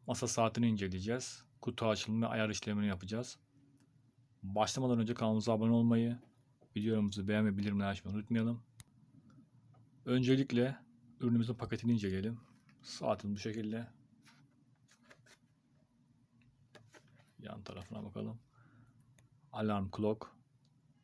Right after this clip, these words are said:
Tarih, sıcaklık, erteleme özelliği ve otomatik lambalı, dijital,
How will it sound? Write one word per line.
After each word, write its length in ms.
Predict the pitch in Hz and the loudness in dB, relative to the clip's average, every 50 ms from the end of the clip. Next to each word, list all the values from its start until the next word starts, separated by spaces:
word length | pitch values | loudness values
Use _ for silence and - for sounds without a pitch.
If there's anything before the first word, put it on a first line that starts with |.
| _ _ _ _ _ _ _ _ _ _ _ _ _ _ _ _ _ _ _ | _ _ _ _ _ _ _ _ _ _ _ _ _ _ _ _ _ _ _
Tarih, 480 | - 123 117 110 104 101 107 117 - - | 2 4 6 6 6 4 2 -2 -4 -6
sıcaklık, 680 | - - 104 - 117 107 98 - - 104 107 - - | -6 -6 -2 2 2 2 2 0 -4 -6 -6 -6 -6
erteleme 460 | - 117 107 104 - 110 107 107 113 | -2 -2 -2 0 0 0 2 4 4
özelliği 360 | 110 107 98 98 95 95 107 110 | 4 2 2 0 -2 -2 0 0
ve 40 | |
otomatik 480 | 107 98 - 110 101 101 101 107 - - | 0 0 0 -2 -2 0 -2 -4 -4 -2
lambalı, 460 | 107 101 98 95 95 101 107 113 113 - _ | 0 0 0 0 0 -2 -2 -4 -4 -8 _
dijital, 420 | - 98 - - - 104 104 120 | -10 -10 -10 -4 -2 -2 -2 -2